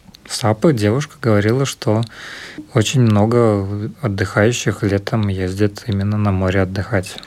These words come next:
Поэтому там выходные, она говорит, она даже туда старается не ехать из-за пробок и переполненных пляжей.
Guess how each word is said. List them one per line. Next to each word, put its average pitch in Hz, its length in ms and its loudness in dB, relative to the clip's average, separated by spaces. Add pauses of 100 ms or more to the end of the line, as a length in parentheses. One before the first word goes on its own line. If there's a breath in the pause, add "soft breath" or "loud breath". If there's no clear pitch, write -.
(180 loud breath)
Поэтому 104 440 2
там 101 460 2
выходные, 101 640 2
она 107 400 2
говорит, 104 580 0
она 104 160 2
даже 104 300 2
туда 104 400 2 (240 loud breath)
старается 107 560 2
не 101 160 2
ехать 135 400 0 (100)
из-за 98 720 0
пробок 120 560 0
и 95 480 0 (200)
переполненных 101 760 0
пляжей. 92 460 0